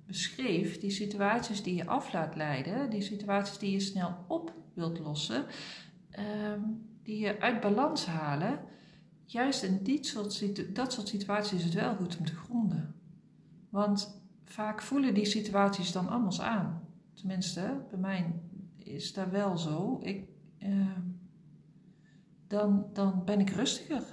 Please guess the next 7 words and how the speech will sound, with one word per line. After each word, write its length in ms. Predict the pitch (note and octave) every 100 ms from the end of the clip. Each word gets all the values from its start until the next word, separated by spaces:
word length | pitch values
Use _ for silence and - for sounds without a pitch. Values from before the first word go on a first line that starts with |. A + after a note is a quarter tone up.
| -
dan 360 | F#3 F3+ E3+
kan 160 | E3 F#3
ik 120 | E3+
beter 280 | F3+ G3+ F3
beslissingen 540 | E3+ - D4+ - B3+
nemen, 640 | A3+ A3 A3 G#3 G#3 G#3+ -
dan, 420 | E3+ E3+ E3 E3